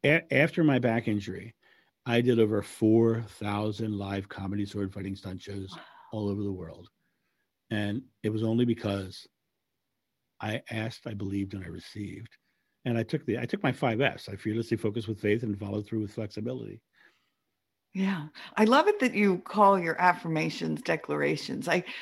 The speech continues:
Speaker 2: I created a bunch for myself that are in the shape of hearts. Uh, surprise, surprise.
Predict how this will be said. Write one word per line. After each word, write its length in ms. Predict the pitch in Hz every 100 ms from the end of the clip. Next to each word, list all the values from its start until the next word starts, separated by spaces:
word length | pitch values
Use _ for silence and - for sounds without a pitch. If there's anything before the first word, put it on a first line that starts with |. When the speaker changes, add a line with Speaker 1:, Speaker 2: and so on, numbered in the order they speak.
| -
Speaker 2:
I 100 | 208
created 480 | 208 226 247 220 175
a 40 |
bunch 300 | 185 185 180
for 140 | 180
myself 680 | 165 160 - 170 156 160 - 180
that 360 | 156 - - - _ -
are 280 | 170 165 - -
in 140 | 214
the 60 | 214
shape 260 | 214 190
of 120 | 190 -
hearts. 580 | 143 147 - 170 - 143
Uh, 80 |
surprise, 400 | 156 165 165 156
surprise. 400 | - 165 143 143